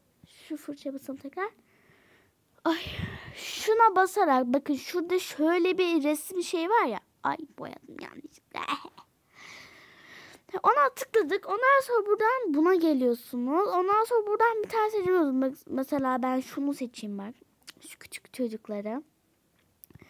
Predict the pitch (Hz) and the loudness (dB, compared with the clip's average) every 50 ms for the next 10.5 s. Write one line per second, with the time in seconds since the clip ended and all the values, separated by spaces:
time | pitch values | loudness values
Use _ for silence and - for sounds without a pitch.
0 | - - - - - - 320 320 - 440 427 370 330 349 339 349 359 370 392 403 | -20 -20 -20 -16 -6 -4 -4 -2 2 2 2 2 2 0 0 2 2 4 4 4
1 | 403 - 415 359 - - 392 302 311 370 415 427 403 - 330 311 339 381 508 - | 2 2 0 -2 0 0 -2 0 2 2 2 2 0 -2 -2 -2 -2 -2 -2 -4
2 | - _ - - - - - _ _ _ - - 311 320 311 302 302 311 330 339 | -8 _ -20 -20 -20 -20 -20 _ _ _ -4 0 2 2 2 2 2 2 2 2
3 | 330 311 320 - 370 370 370 320 269 240 - - - 320 330 330 - 294 233 160 | 0 0 0 -2 0 0 2 0 0 -2 -6 -6 -4 -2 -2 -2 -2 -6 -6 -6
4 | - 226 214 214 226 254 370 427 _ _ _ _ _ _ _ _ _ _ _ _ | -8 -10 -8 -8 -6 -6 -8 -8 _ _ _ _ _ _ _ _ _ _ _ _
5 | _ _ _ _ _ _ _ _ _ _ _ _ _ _ _ _ - 302 - - | _ _ _ _ _ _ _ _ _ _ _ _ _ _ _ _ -10 -10 -4 -2
6 | 311 330 359 370 403 381 403 392 392 381 370 359 370 - - - - 370 330 320 | 0 2 2 2 2 2 4 4 4 4 2 0 -4 -8 -16 -8 -6 -6 -6 -4
7 | - - 392 359 330 - - 330 269 262 269 311 359 392 370 370 381 415 415 427 | -2 -2 -2 -2 -2 -6 -8 -8 -6 -4 -4 -4 -4 -4 -4 -2 0 0 -2 0
8 | - 453 440 403 370 415 427 440 480 453 453 427 440 453 466 480 480 480 480 349 | 0 0 0 0 0 -2 -2 -2 -2 0 0 2 2 2 2 2 0 0 -2 -6
9 | - - - 370 370 349 381 381 440 480 440 381 381 415 480 480 453 403 - 359 | -10 -8 -4 -4 -2 -2 -2 -2 -2 -2 0 2 2 4 4 4 2 2 -2 -6
10 | 302 294 311 359 370 359 - 262 262 254 | -4 -4 -4 -4 -4 -6 -8 -12 -12 -12